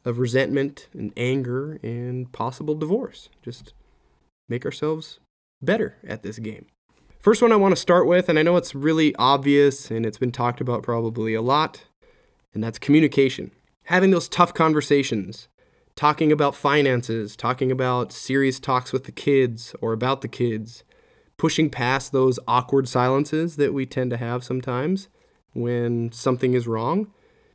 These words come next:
or just being open and honest with each other about even petty things can be difficult sometimes. But that's why it's so important too. It's, in my opinion, it's the base at which a solid relationship is built on, and that's that communication.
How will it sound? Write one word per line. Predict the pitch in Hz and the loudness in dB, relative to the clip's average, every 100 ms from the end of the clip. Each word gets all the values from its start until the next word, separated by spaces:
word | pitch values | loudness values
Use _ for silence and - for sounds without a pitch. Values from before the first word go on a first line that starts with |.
| - | -2
or | 147 | 0
just | 151 190 | 0 0
being | 214 196 156 | 4 4 4
open | 175 190 185 | 2 2 2
and | 160 | 0
honest | 127 135 165 170 | 0 0 0 -2
with | 160 156 | -4 -2
each | 170 - | -2 0
other | 165 170 180 - _ - | 0 0 -2 -6 _ -6
about | 143 180 180 | 0 2 2
even | 180 190 | 4 2
petty | 196 - 160 196 | 2 0 2 2
things | 190 185 196 170 - | 2 2 2 0 -6
can | - 151 165 | -2 -2 0
be | 175 | -2
difficult | 156 143 190 - 113 - | -2 -2 -2 -4 -8 -6
sometimes. | - 104 - 76 - - _ _ | -8 -8 -10 -16 -18 -20 _ _
But | 151 | 2
that's | 165 175 | 2 4
why | 185 | 2
it's | 190 | 4
so | - 135 | 4 4
important | 160 - 220 110 | 4 4 4 0
too. | 113 220 - - _ | -2 -2 -2 -8 _
It's, | 139 135 - - - _ | -6 -4 -10 -14 -18 _
in | 143 143 | 0 2
my | 147 | 2
opinion, | 160 143 160 160 175 196 | 2 0 0 0 2 2
it's | 135 - | 0 -2
the | 151 | -2
base | 120 131 139 160 - - | 0 2 2 0 -8 -6
at | 139 | -2
which | 131 139 | 0 -2
a | 139 | -4
solid | - 139 139 143 | 0 2 2 2
relationship | 135 131 131 139 123 147 | 2 2 0 -4 -4 -4
is | 143 | -4
built | 127 156 185 | -2 -4 -2
on, | 107 92 | -6 -8
and | 117 113 | -8 -8
that's | 120 - | -10 -14
that | - 113 - | -12 -12 -8
communication. | 110 113 123 170 196 - - | -8 -6 -4 -2 -2 -2 -16